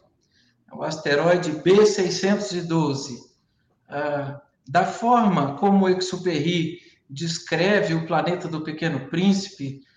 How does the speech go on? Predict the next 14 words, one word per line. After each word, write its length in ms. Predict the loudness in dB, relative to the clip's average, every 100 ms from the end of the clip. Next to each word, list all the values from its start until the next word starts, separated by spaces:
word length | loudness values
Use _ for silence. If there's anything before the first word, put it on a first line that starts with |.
| _ _
a 60 | -6
gente 280 | -4 -4 -2
pensa 460 | 2 2 2 -4
que 280 | -6 -6 -2
esse 300 | 0 0 0 0
mundo, 920 | 4 6 6 6 4 0 -2 -6 -18 _ _ _ _ _
ele 520 | 2 2 4 2 2
não 440 | 2 4 6 6 6
é 100 | 6
maior 520 | 6 6 6 6 4
do 120 | 0
que 120 | 4
uma 260 | 4 4 2
casa. 680 | 4 4 4 0 -4 -6